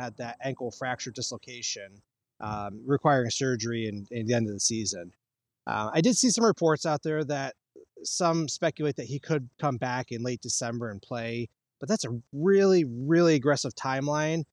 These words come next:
And these guys are non-weight bearing for about six weeks, and then they start working through the rehab. Um, really what happens is the ankle dislocates, and the force of the dislocation is so great, it breaks the,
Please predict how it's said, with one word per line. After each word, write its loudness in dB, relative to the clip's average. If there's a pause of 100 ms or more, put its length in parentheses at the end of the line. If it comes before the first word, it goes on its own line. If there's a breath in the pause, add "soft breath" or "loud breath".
(360)
And -2
these 0
guys 4
are -2
non-weight -2
bearing -4
for -10
about -8
six -6
weeks, -2
and -14
then -16
they -12
start -8
working -8
through -14
the -20
rehab. -2 (400)
Um, -6 (200)
really 4
what 2
happens 2
is -4
the -6
ankle -4
dislocates, -6
and -10
the -10
force 0
of -2
the -6
dislocation -4
is -6
so -6
great, -6
it -16
breaks -4
the, -6